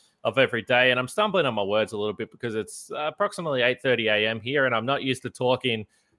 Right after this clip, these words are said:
to humans in my very easy, uh, morning schedule till at least eleven A M. So if I struggle through this one, please bear with me, but we're gonna see how we go. But yeah,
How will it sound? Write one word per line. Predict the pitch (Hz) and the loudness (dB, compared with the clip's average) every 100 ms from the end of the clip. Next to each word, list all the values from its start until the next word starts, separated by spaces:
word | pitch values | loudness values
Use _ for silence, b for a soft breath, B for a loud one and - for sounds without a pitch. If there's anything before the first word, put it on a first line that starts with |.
| - | -4
to | 135 | -4
humans | - 151 220 180 127 127 - - _ _ _ - | -4 -2 0 2 0 -2 -10 -20 _ _ _ -4
in | 139 | 0
my | 139 127 | 2 2
very | 185 196 143 113 | 4 4 4 2
easy, | 123 92 87 85 _ _ - | -2 -4 -10 -14 _ _ -12
uh, | 90 87 82 113 | -10 -10 -10 -8
morning | 117 117 107 95 | -4 -2 -4 -6
schedule | - 117 120 117 98 | 0 0 0 -2 -2
till | 147 147 | 0 0
at | 139 160 | 0 -2
least | 180 - - - _ _ - 123 | -2 -4 -10 -20 _ _ -10 -4
eleven | 117 123 110 | 2 2 2
A | 101 98 | 0 0
M. | 95 87 | -2 -4
So | - 117 107 104 95 _ _ - | -4 0 2 0 -4 _ _ -4
if | 127 | 0
I | 131 | 2
struggle | 127 151 156 175 | 2 2 2 2
through | - 147 | -2 -2
this | 117 110 120 | -2 -4 -4
one, | 101 98 - _ _ _ _ | -6 -6 -16 _ _ _ _
please | 131 113 - | -6 -4 -4
bear | 110 98 | -2 -2
with | 98 95 | -2 -4
me, | 101 | -6
but | 90 101 | -6 -6
we're | 110 | -4
gonna | 107 95 | -6 -6
see | - 101 | -4 0
how | 101 | 0
we | 90 | 0
go. | 113 110 | 0 0
But | 127 180 | 0 -2
yeah, | 240 | -2